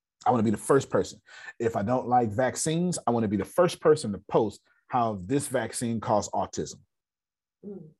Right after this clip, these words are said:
Speaker 1: You get what I'm saying? It, it, it makes me relevant and socially current. You know what I'm saying? I, I just used two examples.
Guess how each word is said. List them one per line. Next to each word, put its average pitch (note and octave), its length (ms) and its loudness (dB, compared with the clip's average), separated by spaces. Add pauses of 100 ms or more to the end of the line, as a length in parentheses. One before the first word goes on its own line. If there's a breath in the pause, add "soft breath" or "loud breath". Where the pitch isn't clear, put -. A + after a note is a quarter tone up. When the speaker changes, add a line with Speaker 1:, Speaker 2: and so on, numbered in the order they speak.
Speaker 1:
You G#2+ 120 -2
get A2 60 2
what C3+ 40 8
I'm C3 80 6
saying? - 180 2
It, B2+ 160 2
it, A#2 160 2
it B2 100 2
makes D3+ 380 0
me C#3+ 280 0
relevant A2+ 880 -2
and G#2 200 -10
socially B2 640 0
current. C3 440 -6 (600)
You A2 80 -4
know - 20 0
what A#2 60 0
I'm A2+ 80 0
saying? A2+ 280 -2
I, G#2+ 180 0
I G#2+ 40 -2
just A2 180 -4
used A#2+ 260 2
two A#2 100 2
examples. F#2 420 -6